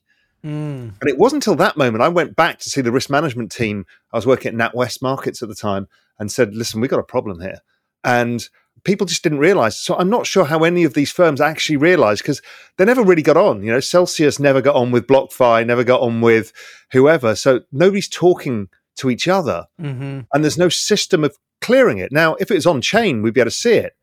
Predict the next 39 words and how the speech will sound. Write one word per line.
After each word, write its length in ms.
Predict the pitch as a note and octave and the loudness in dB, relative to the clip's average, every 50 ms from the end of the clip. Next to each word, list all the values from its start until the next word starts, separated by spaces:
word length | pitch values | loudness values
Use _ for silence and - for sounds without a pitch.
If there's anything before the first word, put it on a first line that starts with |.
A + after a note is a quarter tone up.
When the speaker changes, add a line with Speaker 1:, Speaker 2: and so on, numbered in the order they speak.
| _ | _
Speaker 2:
but 80 | - D#3+ | -14 -10
Speaker 1:
Yeah. 100 | C#3 C3 | -6 -6
Speaker 2:
we 80 | C3 - | -6 -4
couldn't. 400 | - G3 G3 G#3 F3 E3+ - _ _ _ _ _ _ _ _ _ _ _ _ _ _ - | -2 -4 -4 -4 -4 -18 -20 _ _ _ _ _ _ _ _ _ _ _ _ _ _ -6
And 220 | B2+ C3 C#3 - _ _ _ | -6 -6 -6 -6 _ _ _
that 280 | - E3 F#3 F#3 - _ _ _ _ _ _ _ _ _ _ _ _ - E3+ | 0 0 0 0 -2 _ _ _ _ _ _ _ _ _ _ _ _ -6 2
was 220 | D3 D3+ C#3 - | 2 2 2 2
the 100 | - C3+ | 0 2
big 220 | A2 D3 C3 - | 2 2 0 0
problem. 320 | - G3 G#3+ F3+ C#3+ G#2 A2 | -2 -2 -2 0 0 -2 2
Now, 260 | C#3 D3 D3+ D3 - _ - - _ _ - | 2 2 2 0 -2 _ -20 -20 _ _ 0
did 160 | E3+ D3+ - | 0 0 0
Three 260 | - - F#3 G3+ G3+ | 0 2 4 4 6
Arrows 340 | G3 F3+ E3+ E3+ E3 D3+ - | 6 4 4 4 2 0 -2
Capital 480 | - - F3 G#3+ G3 - - - E3 C3+ | -6 -6 -4 -4 -4 -4 -2 -2 0 2
know 180 | B2 A#2+ A2 | 2 2 2
what 120 | G2+ G#2 - | 2 0 0
they 120 | A2 G#2 | 0 0
were 120 | G2 G2 F2+ | 0 0 -2
doing? 460 | G2 F#2 F2+ F2+ G2 B2+ F3+ D#3+ - _ _ _ _ _ _ _ _ _ _ _ _ _ _ _ _ _ - | -2 -2 -2 0 -2 -2 -4 -6 -14 _ _ _ _ _ _ _ _ _ _ _ _ _ _ _ _ _ -6
Well, 120 | - C#4 C#4 | 0 0 0
I 40 | |
think 200 | C4+ - B3+ E3+ | 0 0 -2 2
long-term 500 | F3 G3 F#3+ F3+ - F#3 F#3+ F3 E3+ D#3+ | 2 2 2 2 2 2 2 2 2 -4
capital 340 | - - E3+ E3+ - - E3 | -4 -2 -2 -2 -2 -2 -2
management 480 | E3+ G3 A3+ G#3+ - - B2+ A2 G#2 - _ _ _ _ _ _ _ _ _ _ _ | -2 -2 -2 -2 -4 -4 -4 -6 -6 -10 _ _ _ _ _ _ _ _ _ _ _
thought 240 | - F3+ G#3 A3 E3+ | 2 2 2 4 4
they 100 | D#3 B2+ | 2 2
knew 180 | A2+ A2 G#2 | 2 2 2
what 120 | G2 G#2+ G#2 | 2 2 2
they 80 | G#2 | 2
were 120 | G2+ F#2+ F#2 | 0 0 0
doing, 400 | - F2+ F2 F#2+ A#2 F3+ G#3 - _ _ _ _ _ _ - | -2 -2 0 0 0 -2 -2 -8 _ _ _ _ _ _ -4
and 120 | D3+ E3 | 0 2
they 60 | G3 G#3 | 4 4
were 80 | G3+ | 4
smart 360 | - - - G#3 G3+ G3 - | 2 2 0 0 0 0 0
people, 400 | - G#3 A#3+ A3+ - - F#2 F#2+ | -2 -4 -4 -2 -2 -2 -2 -2
and 180 | G2 G#2+ G#2 | -4 -6 -6